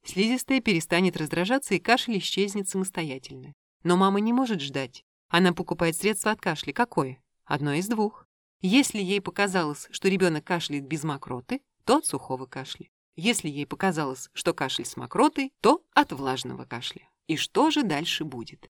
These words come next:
А дальше два варианта, но оба с нехорошим финалом. Вариант первый. Средство от сухого кашля окажется, скорее всего, центрального действия. В результате мокрота, которая выделяется, останется в бронхах.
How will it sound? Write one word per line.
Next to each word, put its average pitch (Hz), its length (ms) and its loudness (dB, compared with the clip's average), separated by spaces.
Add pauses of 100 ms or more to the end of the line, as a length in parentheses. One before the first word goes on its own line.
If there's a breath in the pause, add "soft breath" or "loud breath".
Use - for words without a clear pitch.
А 294 100 6
дальше 165 560 -2
два 135 260 -6
варианта, 196 560 -4 (180 soft breath)
но 156 220 2
оба 233 280 2 (120)
с - 120 -12
нехорошим 202 580 -4
финалом. 131 560 -14 (720)
Вариант 220 400 4
первый. 139 380 -10 (360)
Средство 247 580 2
от 247 100 0
сухого 139 340 0
кашля 240 400 4
окажется, 269 460 0
скорее 143 320 -2
всего, 233 300 0
центрального 202 600 0
действия. 135 640 -10 (220)
В 214 80 -6
результате 226 640 2
мокрота, 190 680 -2
которая 233 340 2
выделяется, 156 600 -2
останется 220 520 -4
в 220 40 -16
бронхах. - 600 -6